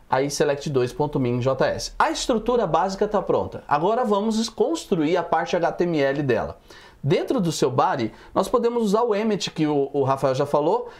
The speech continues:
que já vem no Visual Studio Code. Então, nós vamos colocar aqui uma sentença que vai facilitar a nossa escrita. Vamos criar um ponto container.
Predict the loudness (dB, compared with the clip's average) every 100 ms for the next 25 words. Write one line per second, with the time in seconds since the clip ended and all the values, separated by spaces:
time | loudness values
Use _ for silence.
0 | -6 0 2 2 0 0 0 0 2 0
1 | 0 -2 -2 0 0 -2 -4 -12 -20 -6
2 | 0 0 2 0 0 0 0 0 0 0
3 | 0 -2 0 -2 0 -2 -2 -2 0 0
4 | 0 0 0 0 0 0 0 0 0 -2
5 | 0 -2 -2 -6 -12 -20 -4 0 0 0
6 | 0 0 0 0 0 -2 0 -2 0 0
7 | 0 0 -2